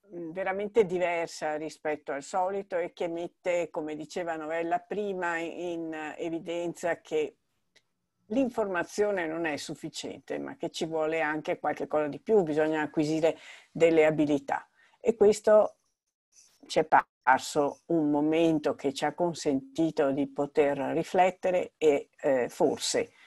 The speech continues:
non acquisire proprio delle abilità, ma comunque darci l'idea di che cosa voglia dire acquisire delle ali-, delle abilità.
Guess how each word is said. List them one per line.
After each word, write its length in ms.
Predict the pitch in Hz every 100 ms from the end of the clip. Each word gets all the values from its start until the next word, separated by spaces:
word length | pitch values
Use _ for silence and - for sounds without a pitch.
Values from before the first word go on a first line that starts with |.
| - _ 147
non 120 | 165
acquisire 500 | 143 160 147 151 147
proprio 320 | 147 139 139
delle 220 | 135 135
abilità, 580 | 143 165 185 - 113 -
ma 180 | - 135 -
comunque 540 | 143 143 139 147 -
darci 720 | - 180 160 151 - - 139 -
l'idea 540 | 151 165 151 156 151 143
di 100 | 139
che 180 | 135
cosa 280 | - 135 135
voglia 260 | 131 131 135
dire 520 | 139 175 175 123 - -
acquisire 600 | - - 135 131 117 117
delle 220 | 117 120
ali-, 300 | 127 135 -
delle 500 | 262 175 143 135 131
abilità. 540 | - 143 - - -